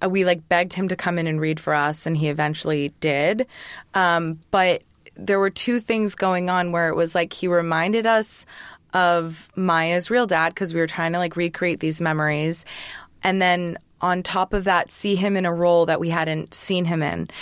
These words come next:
So that as opposed to, you know,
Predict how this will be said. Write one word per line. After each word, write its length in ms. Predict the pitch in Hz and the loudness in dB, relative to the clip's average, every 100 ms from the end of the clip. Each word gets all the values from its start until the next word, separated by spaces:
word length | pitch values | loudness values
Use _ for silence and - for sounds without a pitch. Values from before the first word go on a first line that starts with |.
| - - | -16 -10
So 280 | - - 190 | -2 0 2
that 240 | 180 170 151 | 2 2 0
as 160 | 170 | -2
opposed 460 | 170 190 185 - - | -2 0 0 -2 -2
to, 380 | 180 165 165 - - - - - | 0 0 -2 -6 -16 -20 -16 -4
you 160 | 190 | 0
know, 340 | 180 160 160 | 2 2 -2